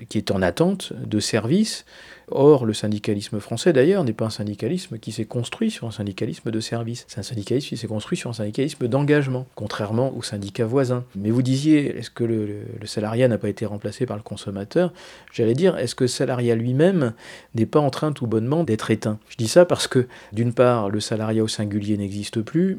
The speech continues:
on a des salariats, on est aujourd'hui dans un monde où il n'y a jamais eu autant de conditions de travail différentes, on a une atomisation généralisée du monde du travail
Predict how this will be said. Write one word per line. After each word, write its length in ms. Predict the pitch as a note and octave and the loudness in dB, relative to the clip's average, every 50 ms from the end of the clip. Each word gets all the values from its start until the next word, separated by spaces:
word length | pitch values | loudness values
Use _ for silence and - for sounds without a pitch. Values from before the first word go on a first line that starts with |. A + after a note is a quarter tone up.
| - - - | -8 -10 -8
on 140 | B2 G#2 G2+ | -6 -4 -4
a 120 | G#2 G2 | -4 -4
des 240 | F#2+ G2+ A#2 C#3+ D3 | -2 2 4 4 4
salariats, 600 | C#3 - - G#2 G#2+ G2+ G#2 A2+ A#2 C3+ D#3 E3+ - _ | 4 0 -4 -6 -4 -4 -4 -2 -2 -4 -4 -6 -8 _
on 140 | - A2+ G#2 | -6 -2 0
est 80 | A2+ A#2 | 2 2
aujourd'hui 460 | A2+ G#2+ A2 G#2+ G2+ G#2+ A2+ A#2+ A#2+ | 2 2 0 0 -2 0 0 0 0
dans 240 | G#2+ G2 G2+ G#2+ G#2 | -2 -4 -4 -4 -2
un 60 | G2+ | -2
monde 340 | G#2+ A2+ A#2+ B2 A2+ A2 - - | -2 0 0 -2 -2 -4 -6 -6
où 180 | - C3 B2+ B2 | -6 -4 -2 -2
il 60 | G#2 | -2
n'y 80 | F#2+ G2 | -2 -2
a 60 | G2+ | -4
jamais 280 | F#2+ A2 A2 A#2 A#2+ A#2+ | -2 -2 -2 -2 -2 -2
eu 160 | A#2+ A#2+ - - _ - | -2 -4 -6 -8 _ -4
autant 500 | D3 C#3 C3+ - D#3 C#3+ C#3+ C#3+ C#3 - _ - | -4 -4 -2 -2 -4 -4 -4 -6 -10 -12 _ -8
de 100 | - A2 | -6 -6
conditions 840 | G#2+ - - - D3 C3 B2+ C3+ C3 - - - C3 C3 C3+ C3 B2+ C#3+ D#3+ D#3 C3+ C3 C3+ | -6 -4 -2 -2 0 0 0 0 -2 -4 -4 -6 -6 -6 -8 -10 -12 -14 -16 -16 -18 -14 -10
de 120 | - - | -8 -8
travail 440 | - - - A2 A2+ A#2 A#2+ A#2 A2 | -8 -6 -4 -2 -2 0 -2 -2 -2
différentes, 640 | A2 G#2+ A2+ A2 - B2+ C3+ D#3+ F3 F3 F3 - - _ | -2 -4 -4 -2 -2 -2 0 0 -2 -4 -6 -8 -16 _
on 180 | - B2 B2 G#2+ | -8 -4 -2 0
a 60 | G#2+ | 2
une 160 | G#2+ A2 A2+ | 4 4 4
atomisation 800 | C3 C3+ C3 - C#3 C3 C3 B2+ A#2 B2 A#2+ A#2 - - C3 B2 | 4 2 2 2 2 2 2 2 2 2 2 0 0 -4 -4 -4
généralisée 640 | G#2 A#2 A2+ A2 A2+ G#2+ A2+ A2+ A2 A2 G#2+ A2+ A#2 G#2+ | -2 -2 -2 -2 -2 -2 -2 -2 -2 -2 0 0 0 -2
du 120 | G2+ G2 | -2 -4
monde 180 | G2+ G2 G2 G2+ | -6 -6 -6 -8
du 100 | G2 G2 | -8 -10
travail 520 | - - C3 C#3 D#3+ F3 F3+ F3 C#3 A#2+ | -8 -6 -4 -2 -2 0 0 -2 -2 -6